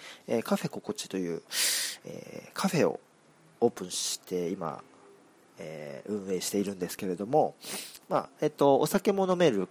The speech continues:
カフェという感じなんで、まあ、お酒飲む、要は酒場として使ってくださる方もいらっしゃいますし、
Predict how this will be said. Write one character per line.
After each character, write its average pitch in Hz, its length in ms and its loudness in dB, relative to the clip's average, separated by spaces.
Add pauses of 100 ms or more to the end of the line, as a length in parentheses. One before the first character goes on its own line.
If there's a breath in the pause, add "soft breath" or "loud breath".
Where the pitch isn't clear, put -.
(140)
カ - 140 -4
フ 107 80 2
ェ 92 40 2
と - 140 -8
い 95 40 0
う 95 60 -2
感 101 220 -6
じ 95 100 -10
な 104 120 -2
ん 90 100 -10
で、 113 340 6
ま 131 100 4
あ、 - 60 4
お 127 80 -2
酒 143 240 0
飲 151 160 0
む、 113 320 -2 (840 loud breath)
要 127 80 4
は 101 80 4
酒 139 240 2
場 143 140 6
と 127 120 2
し - 140 -4
て 110 100 0
使 - 220 -4
っ 113 60 0
て 113 420 2
く - 160 -4
だ 110 100 2
さ 110 160 -2
る 101 100 2
方 - 220 -6
も 98 140 -6
い 98 40 -4
ら 98 80 -4
っ - 20 -8
し - 120 -8
ゃ 101 40 -4
い 98 40 -6
ま 101 100 -8
す - 140 -4
し、 202 300 0